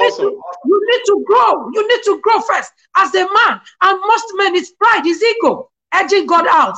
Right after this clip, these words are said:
Speaker 2: ego. Somebody defined it like that. So
Speaker 1: Hmm.
Speaker 2: when you're not growing as a man, your ego, you're not growing as a woman,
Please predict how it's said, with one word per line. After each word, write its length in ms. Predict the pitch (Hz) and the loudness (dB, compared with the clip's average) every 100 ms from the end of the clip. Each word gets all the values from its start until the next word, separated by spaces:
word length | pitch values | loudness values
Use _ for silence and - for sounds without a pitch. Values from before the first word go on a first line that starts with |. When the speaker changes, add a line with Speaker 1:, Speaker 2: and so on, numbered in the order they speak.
| - | -2
Speaker 2:
ego. 300 | 359 262 262 | -2 2 -2
Somebody 380 | 339 349 370 | 0 -2 -2
defined 340 | 339 294 302 302 | -4 -2 -2 -2
it 80 | 277 | -2
like 200 | 247 247 | -4 -2
that. 220 | 311 - - _ _ _ _ - | -6 -6 -16 _ _ _ _ -6
So 120 | 302 | 0
Speaker 1:
Hmm. 60 | 349 | 2
Speaker 2:
when 120 | 415 | 4
you're 160 | 392 403 | 2 2
not 180 | 427 | 0
growing 180 | 294 403 | 2 2
as 160 | 349 277 | 2 2
a 80 | 277 | 0
man, 400 | 339 359 302 294 | 2 2 0 0
your 200 | 320 330 | 0 2
ego, 260 | 403 403 | 0 0
you're 200 | 311 330 | -2 0
not 120 | 403 269 | 0 0
growing 180 | 359 320 | 0 -2
as 120 | 254 | -2
a 60 | |
woman, 320 | 269 339 339 | -4 -2 -2